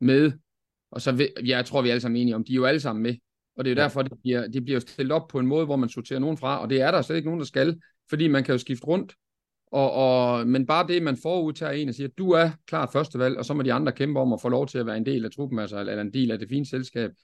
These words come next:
Speaker 1: Det, det, det må være, det må være noget af en, der skal noget, vi, vi ved, hvor hårdt det er at blive sorteret fra et landshold, og det, det synes jeg, det, det tror jeg, alle ved. Og, øhm, og,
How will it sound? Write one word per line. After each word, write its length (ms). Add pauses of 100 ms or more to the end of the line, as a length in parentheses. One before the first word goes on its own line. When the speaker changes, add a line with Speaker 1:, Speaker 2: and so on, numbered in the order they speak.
(520)
Speaker 1:
Det, 180
det, 240
det 100
må 120
være, 440 (140)
det 100
må 100
være 160
noget 240
af 160
en, 320 (420)
der 60
skal 180
noget, 420 (480)
vi, 220
vi 240
ved, 160
hvor 140
hårdt 240
det 80
er 120
at 60
blive 120
sorteret 300
fra 160
et 60
landshold, 380
og 80
det, 200
det 120
synes 260
jeg, 360
det, 140 (120)
det 100
tror 160
jeg, 60
alle 160
ved. 180
Og, 320
øhm, 440 (560)
og, 160